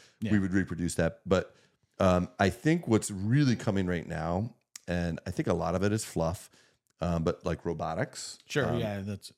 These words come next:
Speaker 2: y-, you know, I think there's a huge marketing push from hospitals and, uh, implant vendors. Like, it's like, how do we,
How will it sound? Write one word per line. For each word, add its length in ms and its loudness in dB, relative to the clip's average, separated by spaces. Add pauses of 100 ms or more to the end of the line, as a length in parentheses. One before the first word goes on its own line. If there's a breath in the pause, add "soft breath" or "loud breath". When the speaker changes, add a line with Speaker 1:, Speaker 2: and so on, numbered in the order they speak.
(160)
Speaker 2:
y-, 160 -10
you 140 0
know, 160 2
I 80 0
think 180 -6
there's 260 -2
a 40 -4
huge 320 -4
marketing 720 -2 (540 soft breath)
push 560 2
from 340 -4
hospitals 880 -2 (100)
and, 400 -6 (520 soft breath)
uh, 120 -6
implant 440 -2
vendors. 640 -2
Like, 200 -6
it's 140 -8
like, 180 -6
how 120 0
do 80 -2
we, 160 -4